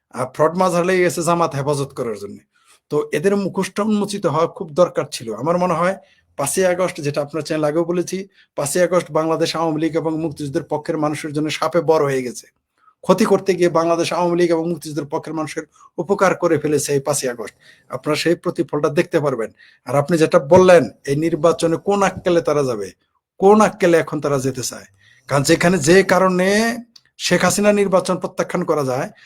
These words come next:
তার সাথে একশো গুণ বেশি কারণ আছে এই নির্বাচন প্রত্যাখ্যান করা যাবে। কেন এখন বুদ্ধিজীবীরা নীরব?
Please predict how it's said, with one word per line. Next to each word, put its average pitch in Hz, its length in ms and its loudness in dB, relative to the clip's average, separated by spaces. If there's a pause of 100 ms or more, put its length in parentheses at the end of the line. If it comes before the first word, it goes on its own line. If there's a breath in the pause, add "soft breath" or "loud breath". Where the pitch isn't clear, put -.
(220 soft breath)
তার 170 180 4
সাথে 202 240 2
একশো 202 320 2
গুণ 220 140 4
বেশি 208 220 2
কারণ 190 220 2
আছে 185 160 0
এই 185 60 -2
নির্বাচন 170 420 -2
প্রত্যাখ্যান 143 460 -6
করা 120 200 -6
যাবে। 101 200 -8 (420)
কেন 151 180 -2
এখন 175 280 2
বুদ্ধিজীবীরা 170 540 0
নীরব? 175 300 -2